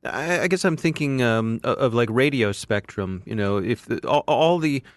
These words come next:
all the R F energy that is the stations that I'm not tuned to, um, that's still out there all the time,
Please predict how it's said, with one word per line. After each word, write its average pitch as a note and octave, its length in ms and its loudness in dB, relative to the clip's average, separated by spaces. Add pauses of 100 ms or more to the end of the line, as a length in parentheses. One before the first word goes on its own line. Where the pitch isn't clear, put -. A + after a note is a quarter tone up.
(220)
all G3 220 4
the F3 100 4
R F3 240 4
F D#3+ 180 2
energy D3 580 2
that B2 200 2
is B2+ 240 0
the A#2+ 140 0
stations D3 540 -2
that B2+ 120 2
I'm A#2+ 200 2
not D#3 260 0
tuned G2 320 -2
to, G2+ 340 -2 (540)
um, A2 500 0
that's B2 200 2
still E3+ 240 4
out E3 240 2
there A2 280 2
all C3 160 4
the A#2 80 0
time, A#2 600 0